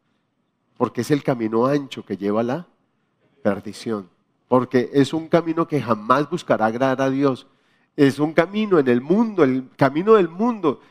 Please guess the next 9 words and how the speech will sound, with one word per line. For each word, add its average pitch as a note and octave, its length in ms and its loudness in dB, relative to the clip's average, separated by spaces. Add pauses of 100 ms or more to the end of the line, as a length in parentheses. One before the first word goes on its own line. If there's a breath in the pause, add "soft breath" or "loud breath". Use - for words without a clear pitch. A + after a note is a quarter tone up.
es D3 160 6
donde E3+ 380 0
cada F#3+ 260 0
persona D3+ 480 0
busca D#3+ 400 0
agradarse C3+ 560 0
a C3 60 -2
sí A#3 340 -6 (680)
misma. A#2+ 680 -8